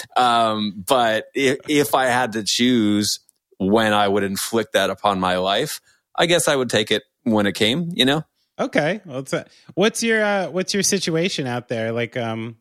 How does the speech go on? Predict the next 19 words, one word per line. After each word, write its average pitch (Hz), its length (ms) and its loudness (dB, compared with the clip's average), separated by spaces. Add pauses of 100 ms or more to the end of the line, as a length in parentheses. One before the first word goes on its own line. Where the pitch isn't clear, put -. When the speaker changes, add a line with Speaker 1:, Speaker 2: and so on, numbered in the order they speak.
(120)
Speaker 2:
where 139 180 0
you 143 160 0
living 131 280 -2
in 107 160 -6
town? 135 480 -2
Do, 120 160 -6
do - 180 -12
you 113 80 -4
live 110 260 -2
with, 104 240 -8 (200)
with, 107 300 -10
with 101 260 -6
people? 151 540 0
You 113 140 0
have 92 240 -8
pets? 151 440 0
Are 113 120 -4
you 110 200 -4
a, 101 180 -6